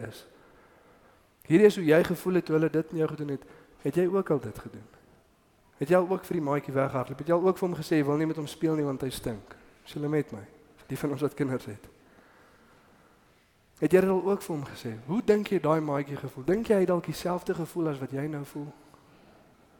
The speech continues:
Ja. Hy dink hy het dieselfde gevoel. Dis hoekom ons dit nie doen nie. Dis hoekom ons nie so optree nie. En weet jy wat, my seun, hoekom dink jy daai maatjie dit gedoen? Of hoekom dink jy daai persoon so opgetree?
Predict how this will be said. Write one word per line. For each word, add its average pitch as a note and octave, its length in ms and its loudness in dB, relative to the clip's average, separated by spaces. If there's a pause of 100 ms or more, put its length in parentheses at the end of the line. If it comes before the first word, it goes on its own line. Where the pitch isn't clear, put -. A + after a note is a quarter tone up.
(1160)
Ja. C#3 300 -4 (1120)
Hy C#3 60 -8
dink D#3 160 -4
hy E3 60 0
het D#3 60 -4
dieselfde D#3 240 -4
gevoel. C3 280 -10
Dis F3 180 -4
hoekom F#3 240 -12
ons E3+ 140 -10
dit D#3 200 -6
nie E3+ 160 -6
doen A2 160 -12
nie. F2 180 -20 (840)
Dis E3+ 160 -2
hoekom F3+ 260 -4
ons D#3 180 -6
nie D#3+ 160 -4
so D3+ 180 -4
optree A2+ 380 -12
nie. - 160 -20 (1600)
En D3+ 80 -2
weet F3 160 4
jy G3+ 80 0
wat, F3+ 160 2
my F3+ 160 -2
seun, E3+ 160 -6
hoekom D#3+ 280 -4
dink E3 280 0
jy D3+ 160 4
daai D3 240 2
maatjie D3 320 -4
dit D3 160 -4
gedoen? C3+ 240 -8
Of A#2+ 80 -10
hoekom E3+ 280 -6
dink F3 260 0
jy E3 80 2
daai C#3+ 160 0
persoon C#3+ 340 -8
so C#3+ 160 -6
opgetree? A#2 460 -8